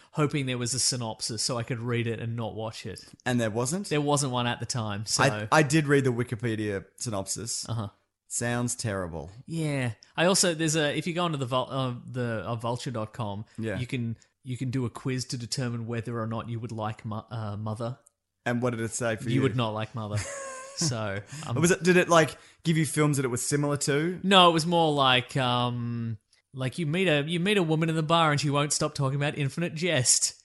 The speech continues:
Speaker 1: What do you do? Leave straight away. It's
Speaker 2: What's
Speaker 1: one of
Speaker 2: in-,
Speaker 1: those.
Speaker 2: what's Infinite
Speaker 1: It's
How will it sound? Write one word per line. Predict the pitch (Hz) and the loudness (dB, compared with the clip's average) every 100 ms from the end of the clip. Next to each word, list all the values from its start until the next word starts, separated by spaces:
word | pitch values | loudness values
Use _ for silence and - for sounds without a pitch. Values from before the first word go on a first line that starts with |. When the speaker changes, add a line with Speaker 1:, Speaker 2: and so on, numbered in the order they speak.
| _ - | _ -6
Speaker 1:
What | 143 | -2
do | 156 | 2
you | 156 | 2
do? | 147 165 135 117 | 4 6 6 4
Leave | 127 127 120 | 0 0 0
straight | - 135 113 | 0 -2 -2
away. | 117 113 104 104 - | -2 -2 -4 -6 -12
It's | - - | -18 -14
Speaker 2:
What's | 139 | -6
Speaker 1:
one | 151 139 | -4 0
of | 127 | 0
Speaker 2:
in-, | |
Speaker 1:
those. | 123 | 0
Speaker 2:
what's | 170 - | -2 -4
Infinite | 143 139 - 117 | -4 -4 -2 -4
Speaker 1:
It's | - | -4